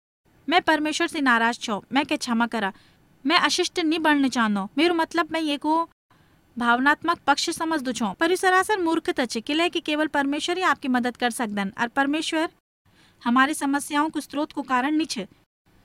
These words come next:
शत्रु छे। हमके कभी अपना जीवन क्या तो बातों की ता परमेश्वर पर दोषारोपण नहीं करनी चाहिए जो हमारी इच्छा का विपरीत होंदी छन। आप, ताकि ता परमेश्वर से क्रोधित नहीं रह सकदन कि आप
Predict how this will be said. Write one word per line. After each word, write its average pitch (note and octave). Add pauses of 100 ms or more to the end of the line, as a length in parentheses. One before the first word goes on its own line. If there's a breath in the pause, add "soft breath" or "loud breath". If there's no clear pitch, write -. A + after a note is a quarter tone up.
(140)
शत्रु E4+
छे। A3 (280 soft breath)
हमके D4+
कभी F4+
अपना D4+
जीवन D4
क्या C#4+ (440)
तो F#4+
बातों D#4
की D#4
ता E4+
परमेश्वर C#4+
पर D4+
दोषारोपण D4
नहीं E4
करनी D4
चाहिए B3+
जो D#4+
हमारी B3
इच्छा D4
का D#4+
विपरीत D4+
होंदी A#3
छन। F#3+ (640 soft breath)
आप, D4 (920)
ताकि D#4+
ता D4+
परमेश्वर C#4
से D#4+
क्रोधित C#4
नहीं F4+
रह D4+
सकदन C4
कि D4
आप C4+